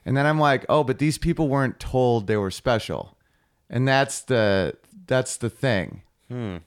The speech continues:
Speaker 1: That's the privilege that I got.
Speaker 2: That is a good
Speaker 1: 'Cause I'll
Speaker 2: privilege.
Speaker 1: argue about, like, I used to argue a lot more about, like, white privilege. I'm like, "Fucking what, what?" I'm like, "No, just go work." And then I'm like, white, not as a race, but a culture. It's like,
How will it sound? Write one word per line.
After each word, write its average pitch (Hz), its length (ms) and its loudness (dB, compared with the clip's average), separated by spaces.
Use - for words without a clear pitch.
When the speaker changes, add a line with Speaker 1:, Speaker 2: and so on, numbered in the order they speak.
Speaker 1:
That's 139 480 0
the 139 140 -2
privilege 123 680 0
that 117 120 0
I 113 160 4
got. 95 440 0
Speaker 2:
That 98 160 -4
is 143 160 -6
a 123 40 -6
good 92 120 -4
Speaker 1:
'Cause 135 120 2
I'll 180 200 6
Speaker 2:
privilege. 160 100 6
Speaker 1:
argue 156 240 2
about, 123 440 2
like, 143 200 0
I 147 60 4
used 160 240 2
to 175 60 2
argue 143 300 4
a - 20 2
lot 117 200 4
more 113 160 4
about, 104 200 2
like, 95 180 0
white 98 220 0
privilege. 98 300 -2
I'm 104 100 0
like, 101 160 -2
"Fucking - 540 -4
what, 117 220 0
what?" 120 400 -2
I'm 131 100 -2
like, 139 160 0
"No, 156 220 2
just 117 240 -2
go 151 160 2
work." 117 600 0
And 139 120 0
then 156 100 2
I'm 170 140 4
like, 160 380 2
white, 151 560 0
not 147 280 2
as 131 120 0
a 117 60 0
race, 135 380 2
but 107 100 -6
a 107 80 -2
culture. 151 520 0
It's 101 120 -2
like, 113 280 0